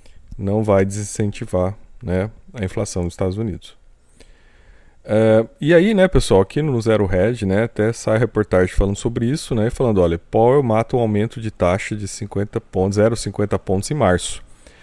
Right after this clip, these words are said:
mas deixa a porta aberta para mais tarde em dois mil e vinte e dois.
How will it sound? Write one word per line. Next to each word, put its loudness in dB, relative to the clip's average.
mas 4
deixa 2
a -2
porta 2
aberta 2
para 2
mais 0
tarde 0
em -2
dois 0
mil -2
e -2
vinte -6
e -16
dois. -6